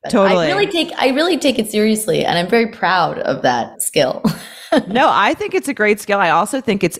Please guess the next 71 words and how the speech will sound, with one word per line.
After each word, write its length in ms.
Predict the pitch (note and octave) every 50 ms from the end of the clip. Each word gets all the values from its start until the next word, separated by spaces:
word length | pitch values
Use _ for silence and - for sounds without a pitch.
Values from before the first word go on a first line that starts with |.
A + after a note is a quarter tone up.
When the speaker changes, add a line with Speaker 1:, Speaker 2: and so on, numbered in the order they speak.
| _
Speaker 2:
it, 160 | - F3 D3+ -
like 180 | D#3+ F3+ -
you 80 | F3+ F#3
said, 200 | E3 - - - _
it 180 | - G3 - -
is 260 | - F#3 G3 G#3+ G3+
easier 680 | - - F3+ E3 D#3 F3+ F#3 F#3 G3 G#3+ A3 A3 G#3+ F3+
when 220 | F3+ E3+ D#3+ D#3+ D3
you're 160 | D3+ D#3+ D#3+
not, 480 | D#3 D3+ D3 C#3+ D3 D3+ D3 D3 C3+ - - _ _ _ _ _ _ _
you 100 | F3 E3+
know, 260 | D#3+ C3+ A2+ A2+ D#2+
'cause 200 | - - G3+ -
you 80 | F#3+ G#3+
can 160 | - C4+ G#3
look 160 | F#3 F#3 -
at 80 | G3+ F#3
it 100 | F3 E3
objectively, 600 | D#3 D3 - E3+ D#3 D#3+ - - D#3+ D3 C#3 B2+
and 100 | B2+ C3+
that's 160 | D3+ D#3 -
so 120 | - E3 D3+
much 200 | D3 C#3+ C#3+ -
of 60 | D#3
what 80 | D3+
we 100 | - -
do 160 | D3 - D3 C#3
on 120 | C3 B2+
the 60 | C3+ C#3
show. 240 | - - E3 C#3+ C3+
We 80 | C3 C#3
get 160 | C#3+ C#3 - -
emails, 440 | - D3+ D3+ C#3+ C3+ B2+ B2+ C3+ -
and 100 | D3+ C3+
I'm 100 | C#3+ D3+
kind 220 | D3+ D#3+ D3+ C#3
of 140 | C3+ B2+ B2 - - - - _ _ _ _
like, 420 | - D#3 D#3 D3+ C#3 C3 - _ _ _ _ _ _
"Yeah, 180 | _ A#3 D4 F#4+
I 80 | D4 B3+
can 160 | - D#4 A3+
tell 220 | G3+ A3 G3+ G3
you 180 | G3 G3 F#3+ F#3
what 140 | E3 E3+ -
you 120 | C#3 E3+
should 280 | D#3 - - F#3+ E3+ D#3+
do 180 | - F3 E3+
because 240 | - D#3+ - E3+ D3+ -
I 100 | - D#3+
don't, 240 | D3+ D#3 D#3 D3+ -
I'm 100 | - E3
not 180 | E3+ E3 D#3 -
in 140 | - D3 D#3
it, 240 | C#3+ C#3+ C3 - -
so 100 | - D#3+
I 80 | C#3+ C#3
don't 220 | C#3 C#3+ - -
feel 440 | - - D#3 D3 C3 C3 C3 C3 B2
the, 140 | C3+ C3+ C3
like, 260 | B2 A#2 G2 - -
pressure 680 | - - D#3 A#2 - - - D#3 C3+ C3 B2+ A#2+ A#2 G#2+ -
or 120 | A#2 C#3
anxiety," 600 | B2+ C#3+ D#3 - D3+ B2 A2+ G#2 A#2+ A#2 A#2 G2
which 180 | G2+ A2+ C#3 -
causes 420 | - D#3 C3 C3 C3 C3 B2+ -
you 140 | - - -
to 320 | - - G#2 - - E3 D#3
kind 200 | - - A#3 -
of 60 | - E3
behave 340 | - D3 C#3 D#3+ C#3 D3
differently. 580 | - - C#3+ - - - - - - F#3+ F#3+ -